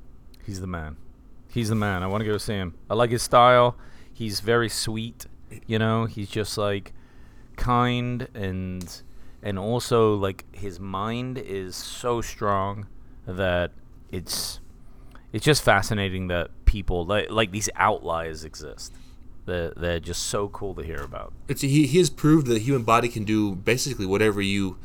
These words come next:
Speaker 2: throw at it if you work for it. Twenty, he,
Speaker 1: Yeah.
Speaker 2: he held his breath for twenty minutes and two seconds, breathing pure O two under doctor's supervision, of course.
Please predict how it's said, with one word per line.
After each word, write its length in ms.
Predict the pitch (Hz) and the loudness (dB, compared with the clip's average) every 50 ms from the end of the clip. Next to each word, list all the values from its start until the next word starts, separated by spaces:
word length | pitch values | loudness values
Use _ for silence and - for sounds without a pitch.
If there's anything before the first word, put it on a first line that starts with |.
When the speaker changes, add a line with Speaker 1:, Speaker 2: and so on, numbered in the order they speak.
| - - | -14 -12
Speaker 2:
throw 320 | - - - - 110 117 107 | -10 -8 0 2 4 4 4
at 120 | 90 85 | 2 2
it 160 | 85 76 67 - - | -2 -6 -10 -12 -16
if 140 | - 98 - | -16 -8 -6
you 80 | 104 | -4
work 440 | 90 95 107 120 120 - - - - - - - - - - - - - | -2 2 2 2 2 0 -4 -10 -10 -8 -8 -8 -8 -10 -12 -14 -14 -14
for 300 | - - 92 82 76 71 | -12 -10 -8 -8 -8 -8
it. 160 | 71 - - - - - - - - - - - - - - - - - - - - | -10 -12 -14 -18 -18 -18 -16 -14 -14 -14 -14 -14 -14 -14 -16 -16 -14 -14 -12 -10 -2
Twenty, 340 | - 147 175 196 190 165 156 | 2 4 6 8 8 6 6
he, 120 | - - | 4 2
Speaker 1:
Yeah. 120 | - - 127 | 0 2 2
Speaker 2:
he 140 | 156 170 165 | 2 2 2
held 200 | - 165 180 160 | 2 2 0 0
his 80 | 147 | 2
breath 200 | - 151 143 143 | 2 2 2 2
for 80 | - 131 | 0 -6
twenty 460 | - - - - 127 135 143 147 143 | -6 -8 -4 0 2 2 4 2 2
minutes 340 | 139 131 131 131 123 117 - | 2 2 0 0 0 -2 -2
and 120 | 110 98 - | -2 -2 -4
two 200 | - - 131 131 | 0 0 0 0
seconds, 600 | - - 127 113 110 - 98 90 85 - - - | 2 2 0 0 0 0 -2 0 0 0 -2 -2
breathing 460 | - - - 104 104 98 101 98 90 | -4 -4 -2 0 0 0 0 -2 -4
pure 400 | - - - 110 98 98 92 - | -6 -4 0 0 2 2 2 2
O 140 | 95 95 92 | 0 0 0
two 280 | 90 - 101 95 - - | 0 -2 -2 -2 -2 0
under 200 | 131 143 139 123 | 2 2 2 4
doctor's 460 | 117 117 101 98 - 107 95 - - | 4 2 2 2 0 -4 -4 -4 -6
supervision, 680 | - - - 92 92 92 92 92 92 90 90 92 - | -6 -4 -2 0 0 0 0 0 -4 -8 -8 -10 -10
of 120 | - - - | -10 -10 -8
course. 440 | - - 92 87 95 104 - - | -4 -4 -4 -4 -4 -8 -12 -16